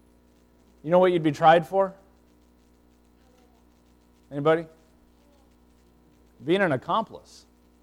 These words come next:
Because you knew about it, you did nothing, nothing about it. And, um,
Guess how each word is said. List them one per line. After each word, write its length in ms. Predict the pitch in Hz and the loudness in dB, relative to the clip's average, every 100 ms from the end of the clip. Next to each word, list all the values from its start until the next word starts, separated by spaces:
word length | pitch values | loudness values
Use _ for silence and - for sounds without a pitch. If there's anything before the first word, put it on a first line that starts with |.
| _ _ | _ _
Because 300 | 139 139 175 | -10 -2 -2
you 100 | 175 | -2
knew 280 | 180 208 254 | -2 2 6
about 280 | 202 151 143 | 6 6 4
it, 60 | 156 | 2
you 60 | |
did 140 | 147 156 | -2 -4
nothing, 480 | 156 160 139 127 120 120 | -6 -6 -10 -10 -14 -10
nothing 300 | 135 135 120 | -10 -8 -8
about 320 | 127 185 175 | -6 -6 -8
it. 100 | - _ _ _ _ _ _ - | -14 _ _ _ _ _ _ -4
And, 280 | 196 196 196 | 2 6 10
um, 300 | 185 170 | 10 8